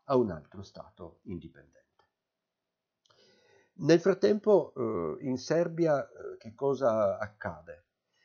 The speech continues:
Beh, eh, il primo ministro Pasic stabilisce di non prendere posizione prima di non sapere come la pensasse la Russia, naturalmente,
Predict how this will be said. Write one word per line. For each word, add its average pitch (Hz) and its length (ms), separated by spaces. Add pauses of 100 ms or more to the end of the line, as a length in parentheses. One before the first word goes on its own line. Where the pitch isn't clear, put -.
Beh, 190 300
eh, 117 300
il 110 220
primo 180 280
ministro 139 560
Pasic 156 840 (280)
stabilisce 160 680
di 135 100
non 123 160
prendere 127 400
posizione 123 680
prima 156 380
di 110 160
non 131 240
sapere 92 680 (260)
come 95 220
la 143 100
pensasse 85 840
la 87 100
Russia, - 460 (200)
naturalmente, 80 800